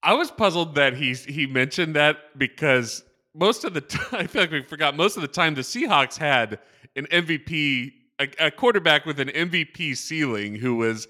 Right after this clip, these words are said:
an every game starter on the team for a decade. That, that's a very rare moment in N F L history. So there was no need to draft a quarterback. So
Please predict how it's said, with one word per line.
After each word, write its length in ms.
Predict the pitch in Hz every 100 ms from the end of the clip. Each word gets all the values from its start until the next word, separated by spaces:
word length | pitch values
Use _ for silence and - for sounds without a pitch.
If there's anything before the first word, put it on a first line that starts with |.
| _ _ _
an 140 | 143
every 220 | 151 151 139
game 260 | 139 135
starter 400 | 117 147 131 120
on 80 | 113
the 80 | 107
team 340 | - 127 117
for 140 | - 107
a 60 |
decade. 580 | 98 113 110 98 90 95
That, 160 | 131 -
that's 160 | 185 220
a 60 |
very 280 | 143 135 131
rare 240 | 120 120 117
moment 420 | 117 120 113 -
in 140 | 107
N 80 | 110
F 120 | 110
L 140 | 110 104
history. 380 | 123 - 110
So 120 | 107 131
there 160 | 151
was 180 | 156 123
no 380 | 135 143 135 120 _ _ _ -
need 480 | 123 180 175 113
to 80 | -
draft 360 | 104 113 110 -
a 20 |
quarterback. 640 | - 120 107 95 101 104 -
So 320 | 120 107